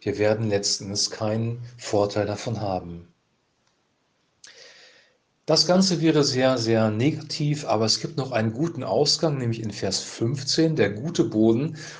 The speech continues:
Und da sagt die Bibel, der gute Boden dagegen steht für verlässliche, aufrichtige Menschen,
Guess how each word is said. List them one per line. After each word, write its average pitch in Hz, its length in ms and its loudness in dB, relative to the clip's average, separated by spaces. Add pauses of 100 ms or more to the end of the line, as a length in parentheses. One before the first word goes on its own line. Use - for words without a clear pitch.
(100)
Und 110 140 -4
da 135 100 2
sagt 139 640 -2
die 104 80 -4
Bibel, 123 440 0
der 101 160 2
gute 175 340 0
Boden 127 400 0
dagegen 117 420 2
steht - 400 2
für 139 580 0 (300)
verlässliche, 123 1080 0
aufrichtige 117 720 0
Menschen, 107 800 -2